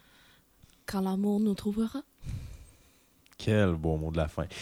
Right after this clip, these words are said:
Speaker 2: Euh, continuez de, de m'écrire. Euh, il y a eu deux partages. Euh, il y en a un troisième qui s'en vient là, sur les textes.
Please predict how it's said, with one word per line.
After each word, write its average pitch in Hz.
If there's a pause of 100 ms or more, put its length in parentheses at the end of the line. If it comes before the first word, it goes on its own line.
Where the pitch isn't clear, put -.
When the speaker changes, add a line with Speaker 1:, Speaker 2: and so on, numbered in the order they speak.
(260)
Speaker 2:
Euh, 123
continuez 170
de, 165
de 147
m'écrire. 165
Euh, 147
il 139
y 139
a 139
eu 143
deux 143
partages. 139
Euh, 117
il 113
y 110
en 113
a 117
un 113
troisième 123
qui -
s'en 113
vient 113
là, 117
sur 101
les 98
textes. -